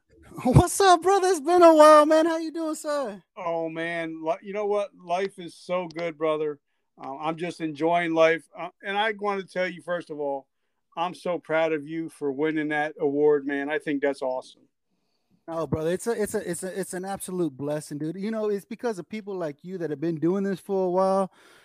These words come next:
Speaker 1: with this, with, with, with the Comeback Coach and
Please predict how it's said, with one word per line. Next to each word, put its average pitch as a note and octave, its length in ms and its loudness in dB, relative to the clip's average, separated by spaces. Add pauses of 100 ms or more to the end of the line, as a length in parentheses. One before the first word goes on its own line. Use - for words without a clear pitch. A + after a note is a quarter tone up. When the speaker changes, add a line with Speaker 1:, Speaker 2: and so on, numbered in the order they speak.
(140)
Speaker 1:
with D#3 220 2
this, G3+ 300 10
with, F3 160 2
with, E3 180 4
with E3 200 0
the D3+ 80 -6
Comeback F3 580 0
Coach F3+ 520 0
and C#3+ 200 -4